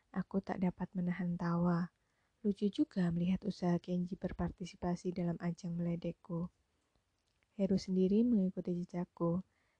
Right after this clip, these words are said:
tidak berkomentar apa-apa selain cengiran yang terlihat di wajahnya. "Gue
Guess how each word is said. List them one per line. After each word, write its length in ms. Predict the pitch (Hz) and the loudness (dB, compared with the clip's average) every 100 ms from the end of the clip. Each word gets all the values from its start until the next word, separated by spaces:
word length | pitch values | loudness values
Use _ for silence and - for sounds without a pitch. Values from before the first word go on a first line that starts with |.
| - | -8
tidak 240 | 180 165 | -2 0
berkomentar 480 | 185 - 180 180 175 - | 0 0 0 -2 -4 -6
apa-apa 640 | 175 170 165 - 220 254 | -4 -4 -4 -2 2 2
selain 400 | - 180 175 170 | 0 -2 0 -2
cengiran 480 | 180 175 185 214 196 | -2 -2 0 2 2
yang 160 | 180 180 | 0 -2
terlihat 400 | 180 175 185 - | -4 -2 -4 -2
di 80 | |
wajahnya. 680 | 180 170 - 180 - 196 175 190 _ _ _ _ _ _ _ _ _ _ _ _ _ _ _ | -2 -2 -4 -8 -6 -6 -4 -6 _ _ _ _ _ _ _ _ _ _ _ _ _ _ _
"Gue 100 | 240 | 8